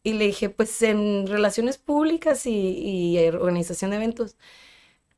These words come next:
"Órale, pues mándame tu currículum".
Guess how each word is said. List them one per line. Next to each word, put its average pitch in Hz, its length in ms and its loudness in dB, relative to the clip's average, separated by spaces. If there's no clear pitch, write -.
"Órale, 370 340 4
pues 262 180 0
mándame 277 320 2
tu 277 100 -4
currículum". 254 600 0